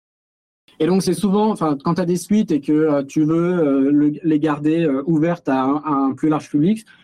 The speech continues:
ce que tu fais, c'est que tu vas créer un personnage qui est un, un, une introduction, enfin, qui est un point d'entrée, pardon,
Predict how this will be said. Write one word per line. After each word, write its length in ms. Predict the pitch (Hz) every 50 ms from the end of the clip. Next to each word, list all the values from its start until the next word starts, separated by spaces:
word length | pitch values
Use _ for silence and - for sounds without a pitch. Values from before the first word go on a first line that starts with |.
| _ _
ce 80 | - -
que 80 | -
tu 180 | 170 151 180 170
fais, 240 | - - 196 226 226
c'est 140 | 220 185 147
que 40 |
tu 120 | - - 147
vas 120 | 151 151
créer 200 | 147 - - 190
un 80 | 180 165
personnage 640 | - 160 147 - 160 147 156 170 196 226 226 175 139 123 - _ _ _ _ _ _ _ _ _ _ _ _ _ _ _ -
qui 380 | - - 190 185 196 208 214
est 100 | 202 185
un, 340 | 180 160 151 151 156 156 151 160 156 160 170 160 -
un, 300 | 156 143 143 143 143 139 - - _ _ _ _ _ _ -
une 160 | 160 160 175
introduction, 680 | 185 190 190 - 202 190 180 180 165 - - 170 160 156
enfin, 160 | 156 - 151
qui 240 | 151 143 170 180 175
est 40 | 185
un 180 | 185 160 147 143
point 220 | 139 190 202 208
d'entrée, 420 | 208 208 196 185 - - - 180 175
pardon, 320 | 165 143 139 147 170 190